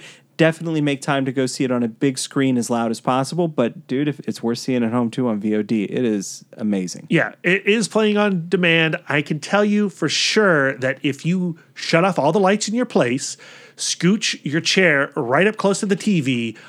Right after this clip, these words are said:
Speaker 2: I Trapped the Devil will rot your brain. It's so scary.
Speaker 1: Yeah.
Speaker 2: It's, it's a very moody, atmospheric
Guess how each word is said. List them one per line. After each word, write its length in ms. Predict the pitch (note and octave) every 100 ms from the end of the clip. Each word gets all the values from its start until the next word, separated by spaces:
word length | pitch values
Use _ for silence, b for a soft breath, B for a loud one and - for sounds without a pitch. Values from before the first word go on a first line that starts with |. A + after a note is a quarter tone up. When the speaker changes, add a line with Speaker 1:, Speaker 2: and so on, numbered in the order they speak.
| B
Speaker 2:
I 140 | - E3+
Trapped 240 | F#3 G#3
the 80 | A3
Devil 540 | F3 E3 C3+ C3+ C3+ A#2+
will 500 | C3 C#3 C3+ C3+ _
rot 280 | - C#3 C#3+
your 120 | C3
brain. 320 | A2+ B2+ A2+ G2
It's 140 | -
so 160 | - E3
scary. 540 | - G#2 E2 C2 - -
Speaker 1:
Yeah. 480 | D4+ G#4 F#4 D#4+ A#3
Speaker 2:
It's, 220 | B3+ A3+ F#3+ -
it's 160 | A3
a 80 | C#4
very 480 | G3 C#3 G#3 B3 A#3
moody, 640 | E3 C#3+ F#3 G3+ G3+ G#3
atmospheric 760 | G3+ D#3+ F#3 E3 - E3 D#3+ D#3